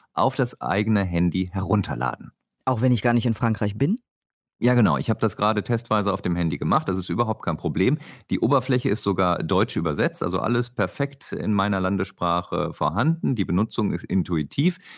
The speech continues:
Speaker 1: Ich kann, <laughs> jetzt kommt das Problem, natürlich hier in Köln wenig damit anfangen, weil, äh, die App zwar nach einer Woche Start schon mehr als eine Million Smartphone-Aktivierungen hat, aber diese sich natürlich zu,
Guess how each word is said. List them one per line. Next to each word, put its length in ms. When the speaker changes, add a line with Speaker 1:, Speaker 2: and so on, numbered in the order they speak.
Speaker 1:
Ich 220
kann, 260
<laughs> 40
jetzt 180
kommt 260
das 80
Problem, 500
natürlich 360
hier 100
in 80
Köln 380
wenig 240
damit 240
anfangen, 460
weil, 440
äh, 420
die 340
App 220
zwar 260
nach 140
einer 320
Woche 720
Start 420
schon 300
mehr 240
als 180
eine 200
Million 640
Smartphone-Aktivierungen 1500
hat, 340
aber 340
diese 300
sich 200
natürlich 420
zu, 280